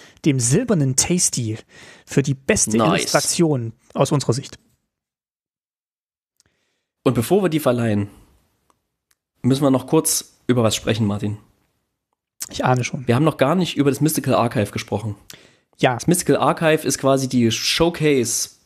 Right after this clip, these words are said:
Speaker 2: der Showcase-Frame, wenn du so willst. Es gibt keine Showcase-Karten in diesem Set, aber es gibt das Mystical Archive. Das heißt, random reingest-, in Brewster reingestreut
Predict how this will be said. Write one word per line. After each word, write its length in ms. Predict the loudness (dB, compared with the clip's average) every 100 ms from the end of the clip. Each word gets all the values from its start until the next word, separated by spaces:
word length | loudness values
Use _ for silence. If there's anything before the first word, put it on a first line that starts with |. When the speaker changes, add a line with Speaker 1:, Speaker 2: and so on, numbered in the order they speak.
| -4
Speaker 2:
der 80 | 0
Showcase-Frame, 760 | 2 2 0 2 2 2 -2 -8 0
wenn 120 | 2
du 80 | 2
so 160 | 2
willst. 320 | 2 0 -2 -4
Es 100 | -2
gibt 140 | 0
keine 220 | 2 2
Showcase-Karten 720 | 2 2 2 0 0 0 0 -2 -6 -6
in 100 | 0
diesem 240 | 2 2 2
Set, 220 | 2 0
aber 120 | 0
es 80 | 0
gibt 120 | -2
das 80 | 0
Mystical 360 | 0 0 -2 0
Archive. 500 | -2 -2 -6 -8 -12 -20 _ _ _ _
Das 120 | -2
heißt, 180 | 0 2
random 380 | 2 2 0 -4 -12 -20 -20 _
reingest-, 440 | -2 2 2 0 0
in 160 | 0
Brewster 440 | 2 2 2 2 0
reingestreut 840 | 2 2 2 0 2 2 0 -6